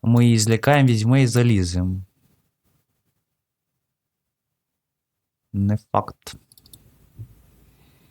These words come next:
Не факт. Так, тут у нас буде підвисати пішак. Ну, а поки що захистимо його.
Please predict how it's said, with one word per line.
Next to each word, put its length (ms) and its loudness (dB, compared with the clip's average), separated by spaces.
Не 420 2
факт. 560 -6
Так, 180 0
тут 140 -2
у 40 -2
нас 120 0
буде 200 -2
підвисати 680 -4
пішак. 480 -6
Ну, 60 -4
а 80 0
поки 240 -2
що 120 -4
захистимо 680 -4
його. 340 0